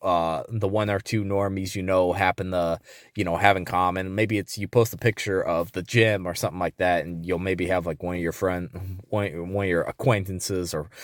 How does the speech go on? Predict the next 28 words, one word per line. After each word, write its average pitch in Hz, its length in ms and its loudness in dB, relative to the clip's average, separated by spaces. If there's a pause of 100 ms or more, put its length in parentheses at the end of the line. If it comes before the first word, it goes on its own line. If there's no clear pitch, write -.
(140)
I 233 140 10
always 185 280 8
use 135 140 -2
the 107 80 -10
term 113 220 -4
friends 101 400 -6
loosely 98 420 -4
in 90 120 -2
this 90 180 -4
day 87 160 0
and 85 100 -2
age, 87 240 2 (300)
but 151 120 10
I 143 40 8
mean, 139 320 4 (420)
you'll, 135 480 10
you'll 139 260 2
have 107 200 4
some, 104 260 -6
maybe 110 220 2
they'll 101 180 4
like 95 220 2
a 90 60 -4
picture 92 440 -2
of, 85 280 -2 (160)
like, 92 300 -4
the 95 100 -2
gym. 98 480 2